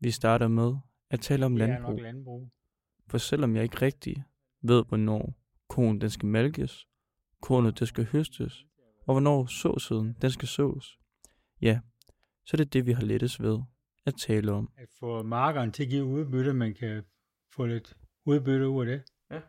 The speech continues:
Speaker 2: Nu er jeg så marker, jeg har med at gøre nu. Jeg har haft både køer og gris før i tiden.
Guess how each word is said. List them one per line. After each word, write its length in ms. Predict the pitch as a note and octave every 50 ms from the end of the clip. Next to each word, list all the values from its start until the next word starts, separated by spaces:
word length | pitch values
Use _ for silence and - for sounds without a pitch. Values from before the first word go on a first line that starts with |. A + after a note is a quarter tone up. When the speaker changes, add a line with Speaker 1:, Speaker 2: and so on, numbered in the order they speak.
| - - _ _ _ _ _ _ _ _ _
Speaker 2:
Nu 100 | - D3
er 40 | C#3
jeg 100 | C3 A2+
så 100 | - C3
marker, 340 | A#2 A2+ A2+ A#2+ C3 C#3+ C3
jeg 80 | A#2 G2+
har 60 | G#2+
med 140 | G#2+ A2 A#2+
at 100 | A#2+ A2+
gøre 120 | A#2+ A#2+
nu. 200 | A#2+ A#2+ B2+ C3
Jeg 160 | C3 A#2+ A2 A2
har 120 | G#2+ A2
haft 260 | A2+ A2 - - _ - _ _ _ _ _ _ _ _ -
både 220 | C3 C3 C3+ B2
køer 300 | A#2+ - - C#3 D3+ C#3+
og 100 | A#2+ G#2
gris 260 | - B2 A#2+ B2+ B2+
før 180 | - - C#3+ C3
i 80 | B2+ A#2+
tiden. 360 | _ - C3+ C3 C3 B2+